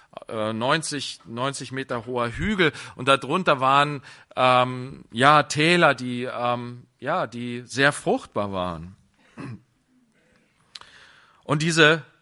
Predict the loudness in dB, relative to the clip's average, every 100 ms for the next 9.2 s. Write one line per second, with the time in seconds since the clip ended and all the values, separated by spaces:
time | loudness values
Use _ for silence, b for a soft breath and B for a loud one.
0 | _ _ -12 2 6 6 4 -2 -2 0
1 | -2 -2 0 0 2 2 0 0 0 0
2 | 0 -2 2 2 2 -2 -6 -8 -4 0
3 | 0 -2 -10 -10 -12 b b b b b
4 | 0 2 2 -2 -4 -2 -2 -2 -2 -4
5 | -4 -4 -2 0 0 2 2 4 4 2
6 | 0 B B B B B B _ _ _
7 | _ 2 2 4 4 4 2 -2 -2 -4
8 | -8 -6 -6 -4 -4 -6 -10 -10 -10 -12
9 | -12 -16